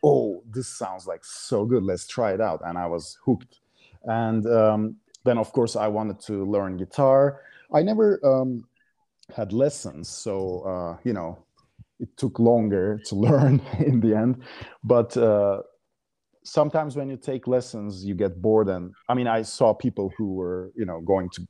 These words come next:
guitar lessons and they get so bored with the exercise and they stopped playing. So maybe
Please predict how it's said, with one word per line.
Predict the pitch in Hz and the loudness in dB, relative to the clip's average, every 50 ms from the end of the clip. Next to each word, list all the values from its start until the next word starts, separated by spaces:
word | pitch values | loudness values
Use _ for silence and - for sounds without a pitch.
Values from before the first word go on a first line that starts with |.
| _ | _
guitar | - 107 - - 117 98 95 | -12 -12 0 4 6 6 6
lessons | 92 90 90 - - 90 85 | 6 4 0 -2 -6 -4 -4
and | 90 82 | -4 -4
they | 85 82 | -4 -6
get | 80 - - | -6 -10 -10
so | - - 107 90 87 | -10 -4 -4 -4 -4
bored | 90 85 110 107 98 98 95 80 | -2 -2 0 2 2 2 0 -2
with | 90 85 _ | -6 -8 _
the | 85 - 90 | -10 -8 -8
exercise | 90 92 87 90 85 - 101 82 90 87 98 | -8 -6 -6 -8 -4 -2 -2 -2 -2 -2 -4
and | 92 87 85 | -4 -2 -2
they | 85 82 | -4 -6
stopped | - - - 110 98 - - - _ _ _ _ _ | -6 0 2 2 2 2 -2 -20 _ _ _ _ _
playing. | - 110 113 110 92 90 | 2 2 2 2 2 -4
So | 90 - 120 113 | -8 -4 -2 0
maybe | 120 131 139 139 139 131 135 | 2 2 4 4 2 2 0